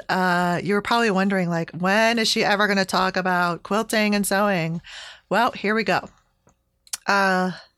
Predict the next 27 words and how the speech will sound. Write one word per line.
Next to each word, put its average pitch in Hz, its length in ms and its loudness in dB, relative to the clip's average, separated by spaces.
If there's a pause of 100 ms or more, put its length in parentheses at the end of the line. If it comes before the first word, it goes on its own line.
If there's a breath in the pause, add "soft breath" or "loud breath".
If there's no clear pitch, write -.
(140)
all 214 80 2
right. 175 220 0 (760 loud breath)
Uh, 180 320 2
I 202 140 0
finished - 680 -2
the 214 460 0
Sewing 269 420 0
in 254 80 -2
the 208 140 0
Rain 175 340 0
foundation 185 640 -2
paper 202 320 -4
piece - 320 -6
pattern. 175 760 -4 (360 loud breath)
Turned 320 320 0
out 220 240 2
really 202 400 0
well. 175 420 2
It's - 140 -4
so 254 360 -2
cute. 185 640 -4 (400 loud breath)
I 196 100 0
learned 269 260 0
a 320 60 -2
couple 269 340 -2
of 262 100 -2
things 196 800 -2